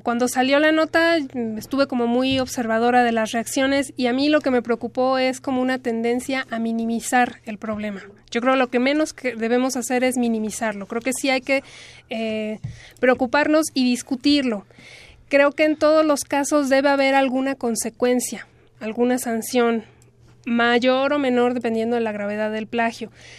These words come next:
Hay algunos países en donde una situación así im-,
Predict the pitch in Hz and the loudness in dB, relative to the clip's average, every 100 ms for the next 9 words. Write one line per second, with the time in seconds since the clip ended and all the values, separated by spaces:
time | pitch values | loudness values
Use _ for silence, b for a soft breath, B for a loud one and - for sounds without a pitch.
0 | B B - 233 285 311 302 311 311 - | B B -6 -2 2 2 2 2 0 2
1 | 269 285 269 285 254 233 226 226 233 233 | 2 2 0 -2 0 0 0 0 2 2
2 | 240 - 285 302 269 247 247 269 262 262 | 0 0 0 0 -2 -2 -2 0 -2 -2
3 | - 269 285 - 233 | -2 -2 -2 -4 -4